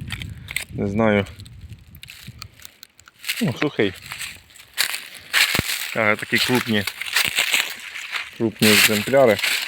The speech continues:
Тут, до речі, такі крупні екземпляри у Нестора. Тільки це стрьомно, що він не допилив голову.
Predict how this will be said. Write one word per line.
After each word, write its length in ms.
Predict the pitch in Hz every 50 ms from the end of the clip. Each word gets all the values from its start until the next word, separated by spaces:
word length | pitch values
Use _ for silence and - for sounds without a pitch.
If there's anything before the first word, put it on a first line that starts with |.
| - - - - - - - - - - - - - - -
Тут, 160 | 107 107 104
до 120 | 104 107 107
речі, 260 | 107 107 - - 110
такі 340 | - 123 - - 117 113 110 - - - - - - - - - - - - - - - - - - - - - - - - - - - - - - - -
крупні 600 | 120 117 117 110 104 - - 107 107 107 107 107
екземпляри 800 | 104 - - - 107 107 107 - 107 107 107 104 104 104 104 101 - - - - - - -
у 40 | 117
Нестора. 680 | 110 110 117 127 147 143 - - - 127 123 127 123 123 - - - - - - - - - - - - - - - - - - - - - - - - - - -
Тільки 240 | - 123 - 113 110
це 160 | - - 117
стрьомно, 520 | - - - 120 123 127 120 117 113 104
що 200 | - - - 104
він 260 | 104 110 110 107 107 - - -
не 180 | 107 104 107 104
допилив 600 | 104 113 101 - - - 107 107 107 107 101 98 - - - - - - - - - - - - - - - - - - - - - - - - - - - - - - - - - - - - - - - - - - - - - -
голову. 760 | 110 104 101 101 95 98 101 98 92 95 92 95 98 98